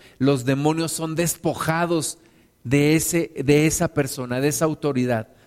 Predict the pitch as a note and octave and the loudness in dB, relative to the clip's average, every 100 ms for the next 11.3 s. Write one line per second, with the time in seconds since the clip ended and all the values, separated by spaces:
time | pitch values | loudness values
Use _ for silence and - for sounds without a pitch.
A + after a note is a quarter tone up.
0 | _ - C3 - C3+ C#3+ D3 - C#3+ B2+ | _ -6 -4 -2 0 0 0 -2 0 0
1 | A#2+ B2 A#2 G#2+ A2 G2 - - - - | 0 -4 -6 -8 -12 -16 -20 -20 -20 -6
2 | C#3 D#3+ D3+ - - - G#3+ A3 A#3+ A#3 | 2 4 4 0 -20 0 6 6 6 0
3 | G#3 F#3 D3+ D#3 G3 F#3+ F3+ F#3+ G#3+ - | 2 0 0 0 0 0 0 2 2 -2
4 | - B3+ C4+ - _ _ - E3+ E3 D#3 | -4 -6 -6 -20 _ _ 0 4 4 2
5 | C#3 A#2+ G2+ - _ _ _ _ _ _ | 0 -4 -8 -16 _ _ _ _ _ _
6 | _ _ F#3 F3 E3 A3 A#3+ A3 A#3 A#3+ | _ _ 6 8 8 6 8 6 6 4
7 | G#3+ F#3+ F3 - G3+ G#3+ A3 G#3 A3 G#3+ | 2 0 -2 0 0 2 0 0 2 2
8 | A3 - - - - G3 F3+ F3 - - | 0 -10 -10 -4 4 6 8 4 2 6
9 | A#3+ C4+ C4 C4 A3 G#3 - F#3 - A3+ | 10 12 10 8 4 2 0 -2 2 4
10 | A#3+ A#3 G#3 E3+ D#3 D3 - - A3 B3 | 4 2 2 2 4 4 2 4 10 12
11 | B3 A#3+ | 10 8